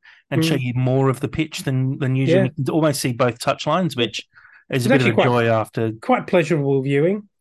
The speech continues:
Speaker 1: Yeah.
Speaker 2: Um,
Speaker 1: Um,
Speaker 2: after, I think that, was it the Leicester game where we were having a whinge about that?
Speaker 1: No, I think it was Palace.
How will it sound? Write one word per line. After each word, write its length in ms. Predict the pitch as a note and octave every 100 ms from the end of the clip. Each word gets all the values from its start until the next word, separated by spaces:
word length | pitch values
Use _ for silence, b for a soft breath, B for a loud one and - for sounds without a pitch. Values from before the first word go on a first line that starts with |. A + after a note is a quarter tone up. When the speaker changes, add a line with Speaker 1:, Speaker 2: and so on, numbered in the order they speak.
| B
Speaker 1:
Yeah. 300 | F#3 G3 G#2+ -
Speaker 2:
Um, 420 | C#3+ C3 B2+ B2 _ _ _ _ _ _ _ -
Speaker 1:
Um, 60 | E3+
Speaker 2:
after, 640 | D#3 D3+ D3+ D3 C#3 C#3 -
I 80 |
think 160 | - A3
that, 160 | C#3+ E3 -
was 260 | G#3+ E3+
it 80 | F#3+
the 80 | D#3+
Leicester 320 | D#3 F3+ -
game 300 | F#3+ G#3+ A#3
where 100 | F#3+
we 160 | E3 E3
were 400 | D#3+ E3 D#3 F3+ F3+
having 240 | E3+ D#3+
a 60 | D3
whinge 240 | D#3+ E3
about 240 | E3 E3
that? 60 | C3+
Speaker 1:
No, 300 | C3 B2+ B2
I 60 | B2+
think 160 | D3
it 40 | C3+
was 120 | A2
Palace. 720 | - - A#2+ A2+ G#2+ - -